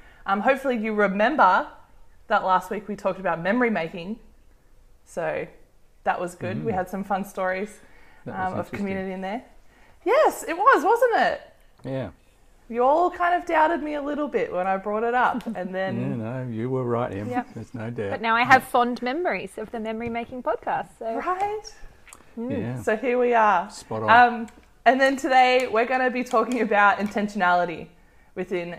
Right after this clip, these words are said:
Speaker 1: community. Um, I think intentionality is super important, and it can go a whole bunch of different ways. I've been thinking about it a lot. Um, but yeah, we'd just love to hear from you guys. What's the first thing you think of when you think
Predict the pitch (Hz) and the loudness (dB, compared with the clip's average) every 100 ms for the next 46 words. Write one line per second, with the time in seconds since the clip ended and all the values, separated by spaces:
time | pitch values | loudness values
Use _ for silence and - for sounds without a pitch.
0 | - - 190 170 160 156 151 160 - _ | -18 -12 -10 -8 -8 -8 -8 -10 -16 _
1 | - - 160 - - 180 165 165 165 175 | -20 -14 -10 -10 -12 -16 -16 -14 -14 -8
2 | 165 160 160 - 226 196 185 185 202 190 | -6 -6 -8 -6 -6 -4 -6 -4 -2 0
3 | 202 202 - - - - - _ 190 196 | 0 -6 -20 -20 -20 -20 -20 _ 4 4
4 | 202 233 294 254 254 247 - 220 214 208 | 0 -2 -2 6 8 8 8 4 4 2
5 | 202 220 233 226 202 202 208 185 190 208 | 2 -4 -4 0 0 0 -2 -6 -8 -6
6 | 208 196 190 185 175 170 165 180 - - | -6 -2 0 0 0 -2 2 0 0 -12
7 | _ _ _ 185 185 175 165 170 170 - | _ _ _ -12 -10 -10 -12 -16 -20 -20
8 | - _ - 214 240 208 196 254 302 247 | -20 _ -4 2 4 4 2 0 2 2
9 | 214 226 233 202 202 208 190 185 190 - | 0 -2 -2 -4 -2 4 4 4 0 -16
10 | - 247 247 240 - 262 277 - 269 226 | 0 0 2 -2 2 2 2 0 -2 -2
11 | 226 208 202 170 180 170 170 - 214 226 | -2 0 0 0 -2 -4 -8 -6 -2 -2